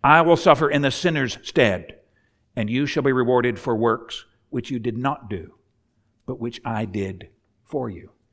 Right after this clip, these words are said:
It's the best news in the world. In Christ, God has brought his perfect righteousness. He's brought it near and given it freely to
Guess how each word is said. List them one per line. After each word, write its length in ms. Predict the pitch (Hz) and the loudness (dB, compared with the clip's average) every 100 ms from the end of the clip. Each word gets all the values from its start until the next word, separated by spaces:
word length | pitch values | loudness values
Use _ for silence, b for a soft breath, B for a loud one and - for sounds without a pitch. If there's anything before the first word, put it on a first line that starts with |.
| _ _ _ _ _ _ _ _ _ _ _ _ _ _ _ _ _ _ _ _ _ _ _ _ | _ _ _ _ _ _ _ _ _ _ _ _ _ _ _ _ _ _ _ _ _ _ _ _
It's 120 | 120 - | -12 -8
the 80 | |
best 240 | 113 110 - | -6 -6 -6
news 200 | 107 107 | -8 -6
in 80 | 104 | -8
the 60 | |
world. 380 | 104 85 - _ _ _ _ _ _ _ _ _ _ _ _ _ _ _ _ _ - | -8 -10 -16 _ _ _ _ _ _ _ _ _ _ _ _ _ _ _ _ _ -4
In 160 | 147 170 | -2 -2
Christ, 540 | 151 98 104 - - _ _ _ _ _ - | -2 -2 -4 -10 -18 _ _ _ _ _ -2
God 260 | 120 139 143 | 2 4 2
has 160 | 143 | -2
brought 320 | 107 139 135 113 | -2 2 2 0
his 180 | 120 | -6
perfect 420 | - - 160 160 147 | -6 -2 -2 -2 -2
righteousness. 720 | 135 127 98 - 87 - - _ _ _ _ _ _ - | -4 -4 -8 -10 -12 -14 -20 _ _ _ _ _ _ -6
He's 160 | 127 | -6
brought 260 | 101 135 120 | -2 -2 -2
it 100 | - | -4
near 520 | 117 123 101 82 - _ _ _ - | -4 -4 -6 -10 -16 _ _ _ -8
and 160 | 110 | -4
given 220 | 120 120 | -2 -2
it 120 | 123 - | -6 -10
freely 540 | - 151 143 143 143 | -6 -2 -2 -2 -4
to 220 | - 131 | -6 -10